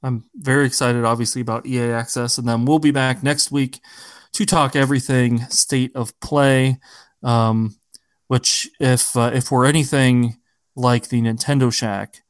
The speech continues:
we should be able to take a ten-minute video presentation and turn it into a, um, one hundred hour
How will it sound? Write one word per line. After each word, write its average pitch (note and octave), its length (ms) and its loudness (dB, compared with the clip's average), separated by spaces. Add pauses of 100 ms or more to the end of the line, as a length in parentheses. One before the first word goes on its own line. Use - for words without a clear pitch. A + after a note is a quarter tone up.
(140)
we A#2+ 100 -4
should D3+ 380 0
be C#3 100 4
able B2 240 4
to A#2+ 100 -2
take A2+ 420 -2
a - 120 -10 (100)
ten-minute C3+ 580 2
video A#2+ 300 2
presentation A2+ 800 -4
and A2+ 200 -6
turn B2 240 2
it A2 140 0
into A2+ 420 -2
a, G#2 260 -4 (960)
um, G#2 440 0
one A#2 200 4
hundred A2+ 340 2
hour G#2 580 0